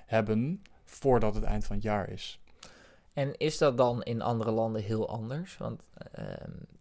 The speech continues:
Speaker 2: ja, als wij drie aardbollen nodig hebben, eh,
Speaker 1: Mhm.
Speaker 2: jij en ik, ehm, dan is het natuurlijk zo dat er al twee andere mensen zijn die eigenlijk met lege handen moeten staan
Speaker 1: Ja.
Speaker 2: om het te compenseren.
Speaker 1: Ja, ja. Nou, dat,
Speaker 2: Ehm.
Speaker 1: ja, dus deels is dat ook zo. Ja. En dit is een, ehm,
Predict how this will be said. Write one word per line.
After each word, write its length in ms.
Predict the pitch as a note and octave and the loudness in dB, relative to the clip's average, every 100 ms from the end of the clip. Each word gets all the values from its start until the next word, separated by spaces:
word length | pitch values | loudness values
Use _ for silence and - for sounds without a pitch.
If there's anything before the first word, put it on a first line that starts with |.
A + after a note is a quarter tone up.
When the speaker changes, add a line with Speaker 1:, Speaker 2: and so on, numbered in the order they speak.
| - | -6
Speaker 2:
ja, 140 | - | -2
als 220 | - G2 - | -2 -4 0
wij 200 | A2 A2 | 0 2
drie 240 | A#2+ A#2+ | 0 2
aardbollen 400 | A#2 A#2 A#2 A#2 | 2 2 0 0
nodig 340 | A#2+ B2+ A#2+ | 4 4 2
hebben, 380 | - A2 G#2 F#2+ - | 0 -2 -4 -8 -6
eh, 120 | - C3 | 2 4
Speaker 1:
Mhm. 140 | B2+ | 4
Speaker 2:
jij 220 | B2 A2+ | 2 0
en 80 | A2+ | 0
ik, 300 | A#2 G#2+ - - - - - - _ - | -2 -2 -12 -20 -20 -20 -20 -20 _ -8
ehm, 420 | - G#2+ G#2+ G#2+ G2 G#2+ - - | -4 -4 -4 -6 -8 -2 0 0
dan 180 | - A#2 | -2 -2
is 80 | A#2+ | -2
het 80 | A#2+ | -4
natuurlijk 360 | A2 - A2+ | -4 -4 -6
zo 200 | - A#2 | 0 0
dat 180 | G#2 G#2 | 0 -2
er 80 | A#2 | -2
al 80 | A#2 | -2
twee 240 | - A#2 | 0 2
andere 240 | A#2 B2+ A2+ | 2 2 -2
mensen 340 | A2 G#2+ A2+ | -2 -2 0
zijn 180 | A2+ G#2+ | 0 0
die 100 | A2+ | -2
eigenlijk 320 | A2 - A2+ | -2 -4 -2
met 100 | A2+ | 0
lege 140 | A2+ A#2 | 0 -2
handen 220 | C3 A#2+ | -2 -2
moeten 220 | G#2+ - | -4 -6
staan 320 | - A2 G#2+ C3+ | -6 -4 -2 6
Speaker 1:
Ja. 200 | A#2+ - | 8 8
Speaker 2:
om 120 | A#2 | 4
het 80 | A2+ | -2
te 60 | - | -4
compenseren. 680 | A#2+ G#2+ A2+ C3 G#2+ - - | -4 -4 0 0 0 -6 -6
Speaker 1:
Ja, 260 | - B2 - - _ | 2 4 4 -6 _
ja. 260 | - A#2+ - | -4 -2 -2
Nou, 200 | - B2 | 0 2
dat, 120 | B2 | 2
Speaker 2:
Ehm. 120 | G#2 G#2+ | 0 -2
Speaker 1:
ja, 180 | B2+ G#2+ | -2 -2
dus 200 | A2+ A2 | -6 0
deels 240 | C3 A2+ | 0 0
is 120 | A2 | -2
dat 140 | C3 B2+ | 0 0
ook 140 | A2+ | 0
zo. 220 | A2 G2+ G2+ _ | -2 -2 -4 _
Ja. 220 | A2+ G#2 - - - - | 2 2 -4 -20 -20 -2
En 100 | A#2 | 4
dit 160 | B2+ | 6
is 140 | C3 B2+ | 6 6
een, 160 | B2 | 8
ehm, 600 | A#2+ A2+ A2 A2 A2 A2 | 8 8 8 6 4 2